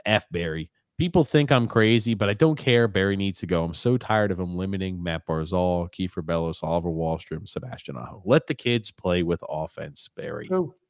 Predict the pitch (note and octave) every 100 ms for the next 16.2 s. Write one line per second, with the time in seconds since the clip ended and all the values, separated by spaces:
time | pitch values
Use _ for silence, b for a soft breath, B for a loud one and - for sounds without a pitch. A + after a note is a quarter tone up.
0 | _ E3 E3+ D#3 _ _ _ _ _ E2
1 | D#2 D#2+ D2 - _ _ _ F#2 F2 E2+
2 | E2 D#2 D#2 D2+ E2 F2+ G2 F#2 F2+ F2
3 | F2 E2+ E2+ E2+ b b b E2+ F2 G#2
4 | D3+ B2+ A2+ - A#2 F#2 F2 E2 F2+ G2+
5 | A#2+ G#2+ _ G2+ B2+ C3 G2+ F2 E2+ F2+
6 | D#2+ - F#2 F2 - D#2+ D#2+ D#2+ D#2+ D#2
7 | D#2 - G2 - G2+ G2 F#2 F2+ F2+ F2
8 | F2+ F2 F2 F2+ F2+ F2+ F#2 F#2+ - -
9 | F2+ - F#2+ F2 E2+ E2+ E2 D#2 D#2 D#2+
10 | - - - D3 D3+ - - F#3 F#3+ D3+
11 | - - B2 G#2 F2+ - _ _ _ _
12 | _ _ _ _ _ _ D3+ D3+ C#3 -
13 | B2+ A2+ G2 - D#3+ F3+ F#3 D#3+ E3+ E3+
14 | - D3 C#3+ C3 D3+ B2+ C3 C3 C3+ C3+
15 | B2 C3+ C#3 C#3 C3 C3+ C3+ C3+ B2 A2+
16 | G#2+ A2+